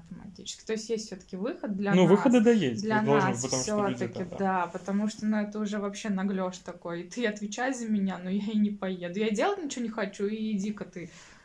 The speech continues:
Speaker 2: Дело в том, то, что, да, наша система здравоохранения,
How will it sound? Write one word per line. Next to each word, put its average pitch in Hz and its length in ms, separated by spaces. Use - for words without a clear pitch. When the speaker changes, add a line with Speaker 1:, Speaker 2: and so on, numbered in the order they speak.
Speaker 2:
Дело 170 260
в - 60
том, 254 160
то, 214 100
что, 165 180
да, 143 220
наша 131 300
система 139 420
здравоохранения, 131 1080